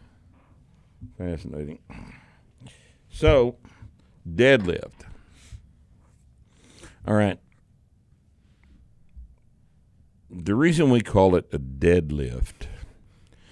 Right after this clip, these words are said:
is because of the dead stop involved in each one of the reps. You pull it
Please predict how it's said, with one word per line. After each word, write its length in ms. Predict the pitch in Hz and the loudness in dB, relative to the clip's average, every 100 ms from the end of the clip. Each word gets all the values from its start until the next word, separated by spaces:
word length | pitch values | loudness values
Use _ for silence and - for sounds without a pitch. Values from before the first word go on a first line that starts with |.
| - - _ - | -20 -20 _ -2
is 200 | 87 80 | -2 0
because 600 | 80 - 90 82 - - - - - _ _ _ _ _ _ _ _ - - - - | -2 4 4 4 0 -6 -8 -20 -20 _ _ _ _ _ _ _ _ -20 -20 -20 -4
of 220 | 85 71 | -2 -2
the 80 | 76 | -4
dead 720 | 69 73 73 104 107 104 95 - | -6 -6 4 8 8 6 0 -4
stop 720 | - - - 98 71 67 - - - - _ - - - - - - - - | -10 -12 -2 -2 -2 -6 0 0 0 -20 _ -20 -20 -20 -20 -20 -20 -16 -6
involved 840 | 78 71 95 95 95 92 87 82 - - - - - - - - - - | -4 0 2 4 4 2 0 -6 -8 -20 -20 -20 -20 -20 -20 -20 -20 -6
in 200 | 87 78 - | -4 -4 -2
each 360 | 95 104 - | 0 0 -2
one 320 | 85 90 87 - | 0 2 2 0
of 160 | 76 | -6
the 80 | 71 | -4
reps. 680 | 78 90 76 - - - - - - - - - _ - - - - | -2 -2 -2 -6 -12 -12 -12 -20 -20 -20 -20 -20 _ -20 -20 -16 -10
You 140 | 82 76 | -10 -6
pull 340 | - 127 127 | 2 4 6
it 260 | 127 - | 4 0